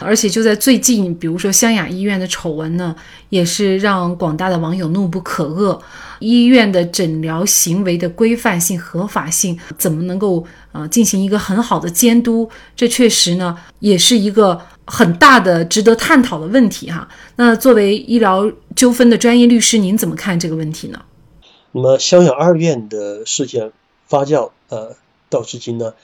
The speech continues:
Speaker 2: 备受广大网友的关注。我们相信呢，相关部门一定会给大家一个客观公正的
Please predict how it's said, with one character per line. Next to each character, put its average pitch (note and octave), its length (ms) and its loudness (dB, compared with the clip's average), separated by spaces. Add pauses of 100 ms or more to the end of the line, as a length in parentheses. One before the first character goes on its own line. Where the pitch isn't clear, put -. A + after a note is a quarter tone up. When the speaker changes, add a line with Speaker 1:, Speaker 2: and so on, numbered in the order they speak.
(480)
Speaker 2:
备 D3+ 240 0
受 B2 340 -4 (300)
广 - 160 -2 (160)
大 A2+ 240 -6 (260)
网 A#2+ 220 -6
友 A2+ 80 -12
的 A2+ 100 -10
关 A#2+ 180 -8
注。 C#3 140 -14 (640)
我 D3 80 2
们 E3+ 80 4
相 F#3 220 4
信 F3 160 2
呢， C3+ 200 4
相 D#3 200 -2
关 D#3 160 -4
部 E3 100 -4
门 A2+ 320 -6
一 C#3+ 80 -14
定 G3+ 160 -2
会 G#2 240 -10
给 A#2+ 100 -10
大 A2 160 -10
家 A2 160 -10
一 G#2+ 60 -14
个 A2 220 -14
客 - 240 -6
观 A#2+ 180 -8
公 D3+ 260 -6
正 D#3+ 220 -2
的 G#2 140 -12